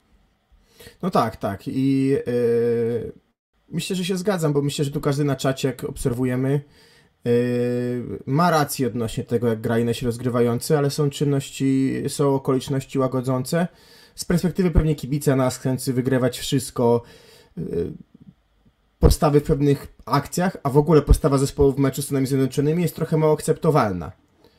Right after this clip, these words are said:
Z drugiej strony, no, w, w turnieju, w którym wychodzimy i wiemy, że zagramy w finale, szukamy jakiejś głębi w tych meczach i właśnie chyba problem największy w tym procesie jest taki, że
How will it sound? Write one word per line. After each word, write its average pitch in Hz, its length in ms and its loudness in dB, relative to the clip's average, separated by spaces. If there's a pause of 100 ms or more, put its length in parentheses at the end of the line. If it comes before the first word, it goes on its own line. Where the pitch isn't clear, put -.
(1080)
Z 127 80 -10
drugiej 165 300 0
strony, 170 360 2
no, 165 180 4
w, 147 140 -10
w - 260 2
turnieju, 165 420 0
w - 40 -4
którym 147 240 2
wychodzimy 147 640 0
i 143 40 2
wiemy, 151 280 4
że 135 80 -2
zagramy 143 380 2
w - 40 -2
finale, 131 580 2 (1900)
szukamy 196 840 2
jakiejś 156 380 0
głębi 143 480 2
w - 60 -16
tych - 180 -8
meczach 107 520 -4
i 123 60 -6
właśnie 151 300 0
chyba 165 240 2 (280)
problem 202 400 6
największy 151 560 4
w - 60 -12
tym 165 160 0
procesie 160 420 -2
jest 165 120 -6
taki, 175 240 -4
że 165 200 -2